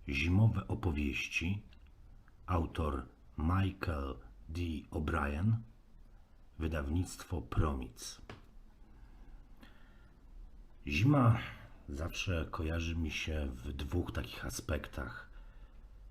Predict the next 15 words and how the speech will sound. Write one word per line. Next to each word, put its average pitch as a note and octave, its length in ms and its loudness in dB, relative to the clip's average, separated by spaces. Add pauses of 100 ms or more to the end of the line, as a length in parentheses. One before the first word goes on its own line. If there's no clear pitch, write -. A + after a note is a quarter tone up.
(220)
Pierwszy - 540 -2
to C#2+ 260 -2
ciepła - 340 -4
herbata, - 580 2
rodzina, D2 720 2 (600)
Boże D#2 340 4
Narodzenie, D2+ 840 2 (840)
świąteczna, D#2+ 680 -2
domowa, D2 420 2
fajna D2 340 0
atmosfera. C#2+ 800 -2 (1500)
A D2 40 0
drugi G#2+ 360 8
aspekt - 680 4
to E2 380 2